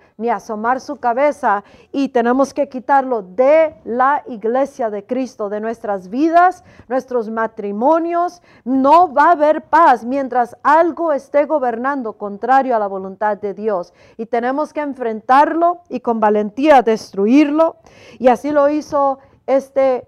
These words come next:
hombre ungido por Dios. Dios llama a hombres y mujeres, jóvenes y niños, a que seamos ungidos en esta hora, levantándonos en autoridad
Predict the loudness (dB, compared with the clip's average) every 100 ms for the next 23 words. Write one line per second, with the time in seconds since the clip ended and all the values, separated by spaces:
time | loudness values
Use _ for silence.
0 | _ 0 0 0 -2 -2 -8 -8 -4 -4
1 | -4 -6 -4 -6 -8 _ 0 0 0 -2
2 | -2 -4 -2 -2 -4 -6 -10 -14 -6 -6
3 | -6 -8 -4 -2 -2 -8 -10 -10 -10 -10
4 | -14 _ _ _ -6 -6 -4 -4 -2 -2
5 | 0 -2 -4 -8 -6 -4 -2 -4 -8 -8
6 | -6 -4 -2 -2 -2 -4 -4 -6 -4 -2
7 | -2 -4 -6 -6 -6 -6 -8 -8 -10 -8
8 | -2 0 0